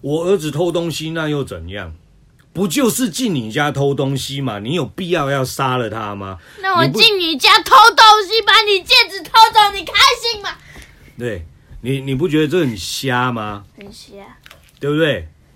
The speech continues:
Speaker 1: 哦，那居然，居然法官居然还判，就是，呃，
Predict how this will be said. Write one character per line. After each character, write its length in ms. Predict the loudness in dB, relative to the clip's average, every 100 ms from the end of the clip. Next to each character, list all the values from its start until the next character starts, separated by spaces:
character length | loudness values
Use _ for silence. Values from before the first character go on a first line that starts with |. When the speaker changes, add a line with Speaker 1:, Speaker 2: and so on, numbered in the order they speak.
| _ _ _ _ _ -20 _ -16
Speaker 1:
哦， 280 | -14 -14 -18 _ _ _ _ _ _ _ _ _ _ _ _
那 320 | -4 -4 -4 _ _ _ _ _ _ _ _
居 180 | -8 -4
然， 420 | -2 -2 -6 -20 _ _ _ _ -10
居 320 | -4 -2 0
然 300 | 0 -2 -6
法 400 | -6 -4 -4 -8
官 400 | -6 -4 -4 -4
居 280 | -6 -4 -2
然 260 | -4 -8
还 300 | -10 -8 -8 -10
判， 380 | -8 -6 -6 -8 -18 _ _ _
就 160 | -8 -6
是， 320 | -6 -10 -10 -18 -20 -20 -20 -14
呃， 400 | -10 -8 -8 -12